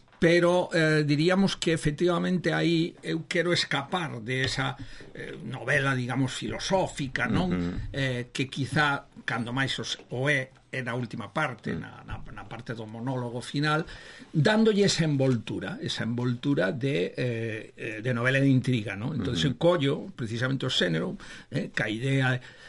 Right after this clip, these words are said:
Speaker 1: eh, de, se queres, eh, simplemente de gañar lectores, porque a mí me parece que unha novela ideolóxica pode ser máis, eh, difícil, non?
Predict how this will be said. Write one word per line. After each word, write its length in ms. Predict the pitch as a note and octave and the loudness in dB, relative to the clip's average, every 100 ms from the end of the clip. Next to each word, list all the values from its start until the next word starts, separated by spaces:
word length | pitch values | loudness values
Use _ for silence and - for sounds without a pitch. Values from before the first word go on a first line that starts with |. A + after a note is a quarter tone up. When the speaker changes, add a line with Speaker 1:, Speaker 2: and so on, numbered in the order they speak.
| - | -18
Speaker 1:
eh, 320 | - - C3 | -8 -4 -4
de, 560 | A#2+ C3 C3 C3 C3 B2+ | -2 -2 0 0 0 -2
se 160 | - - | -2 0
queres, 480 | F#3+ G#3 - - - | 0 0 -4 -8 -8
eh, 180 | G#2+ G#2+ | -10 -8
simplemente 640 | - A#2+ G#2+ D3+ A3+ B2 | -4 -4 -2 -2 0 -2
de 80 | G#2+ | -4
gañar 320 | F#2+ G#2 A#2+ | -4 0 0
lectores, 640 | G#2 A#2 - F#3+ D#3 - - | 2 -2 4 4 4 -2 -8
porque 220 | F#2+ - | -8 -6
a 20 | |
mí 140 | G#2 | -4
me 60 | - | -2
parece 240 | G#2 - A2 | -2 -2 -4
que 80 | G#2+ | -6
unha 300 | G2+ G2+ G#2 | -6 -12 -12
novela 540 | G#2 G#2 G#2+ A2 A2+ | -12 -10 -8 -6 -6
ideolóxica 720 | A2+ A2 A2+ C#3 - A#2 - - | -6 -6 -4 -2 -2 -6 -8 -14
pode 220 | F#2+ - | -12 -8
ser 220 | - G#2 | -6 -8
máis, 380 | G2 G2+ G#2+ - | -10 -8 -8 -8
eh, 140 | G2+ G2 | -8 -10
difícil, 640 | G2 - A3 G#3 - B2+ | -12 -6 -2 -2 -2 -4
non? 160 | C3+ F#3+ | -2 -2